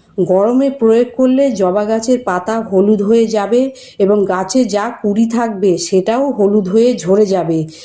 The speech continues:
সেই জন্য এই সারটা ব্যবহার করতে হলে আমাদের একটা সুইটেবল আবহাওয়ার দরকার।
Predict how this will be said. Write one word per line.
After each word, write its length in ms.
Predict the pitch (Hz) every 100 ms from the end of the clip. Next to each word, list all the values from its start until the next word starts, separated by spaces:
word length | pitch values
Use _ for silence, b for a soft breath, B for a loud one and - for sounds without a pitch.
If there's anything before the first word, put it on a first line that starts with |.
| B B
সেই 280 | - 190 202
জন্য 240 | 226 277 277 208
এই 140 | 208 226
সারটা 440 | 202 180 180 240
ব্যবহার 480 | 202 170 175 208 240
করতে 340 | - 185 190 226
হলে 300 | 220 226 226 175 - B B -
আমাদের 380 | 180 208 220 233
একটা 320 | 185 - 220 202
সুইটেবল 640 | - 226 226 233 220 254 262 - 196
আবহাওয়ার 460 | 180 202 220 233 180
দরকার। 460 | 175 175 180 165